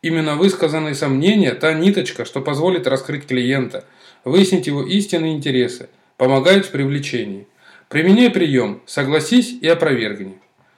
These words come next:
Правило одиннадцать. Не заболей болезнью маленькой цены. Гордись стоимостью своего обслуживания и своих услуг. Убеждай всех, что качественная работа не может стоить дешево.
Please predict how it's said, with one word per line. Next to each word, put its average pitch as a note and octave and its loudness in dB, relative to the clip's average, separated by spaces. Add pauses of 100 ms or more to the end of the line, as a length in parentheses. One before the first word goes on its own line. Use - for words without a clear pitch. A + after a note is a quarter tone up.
(280)
Правило G#3 4
одиннадцать. B2+ -2 (720)
Не C3+ -2
заболей F#3 4
болезнью F#3 2
маленькой D#3 0
цены. B2 -4
Гордись D#3 -2
стоимостью F3 0
своего D#3+ 2
обслуживания D#3+ -2
и - -2
своих D3+ -4
услуг. - -6 (260)
Убеждай F#3 -2
всех, C#3+ -2
что - -10
качественная E3 2
работа A#2+ -2 (260)
не C#3+ -2
может D#3 0
стоить A2 -8
дешево. G2+ -12